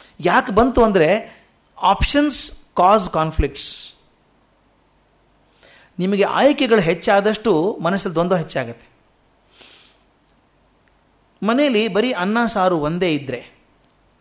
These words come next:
ದ್ವಂದ್ವ ಇಲ್ಲ, ಅನ್ನ ಸಾರು ಊಟ ಮಾಡಿ ಹೋಗ್ತೀವಿ. ಈಗ ನಾವು ಒಂದು ಸಂಸಾರ ಯಾರಾದರೂ ಹೋಟೆಲಿಗೆ ಹೋದರೆ,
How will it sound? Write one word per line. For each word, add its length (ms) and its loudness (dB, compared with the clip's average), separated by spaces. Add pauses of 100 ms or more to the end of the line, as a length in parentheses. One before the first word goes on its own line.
(640)
ದ್ವಂದ್ವ 240 0
ಇಲ್ಲ, 200 0 (960)
ಅನ್ನ 180 -4
ಸಾರು 200 0
ಊಟ 100 -2
ಮಾಡಿ 200 -2
ಹೋಗ್ತೀವಿ. 400 -6 (960)
ಈಗ 160 -2
ನಾವು 460 -2
ಒಂದು 100 -8
ಸಂಸಾರ 460 2
ಯಾರಾದರೂ 380 4
ಹೋಟೆಲಿಗೆ 380 -2
ಹೋದರೆ, 400 -4